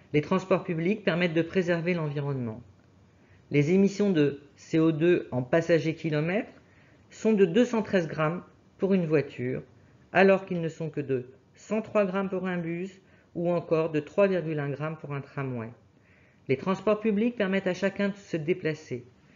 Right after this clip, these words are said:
Ils sont accessibles à tous et s'efforcent d'aller toujours plus loin dans les territoires.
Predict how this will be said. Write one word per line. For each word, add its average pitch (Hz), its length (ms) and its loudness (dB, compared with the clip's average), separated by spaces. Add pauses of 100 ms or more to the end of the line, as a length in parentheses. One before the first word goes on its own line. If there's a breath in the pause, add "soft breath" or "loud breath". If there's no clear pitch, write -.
(160 soft breath)
Ils 139 80 -10
sont 147 220 -4
accessibles 196 500 -2
à 180 80 2
tous 180 460 -8 (240 soft breath)
et 156 80 -2
s'efforcent 185 400 -2
d'aller 165 240 0
toujours 190 320 -4
plus 175 120 -6
loin 160 220 -4
dans 156 80 -6
les 143 140 -2
territoires. 143 680 -8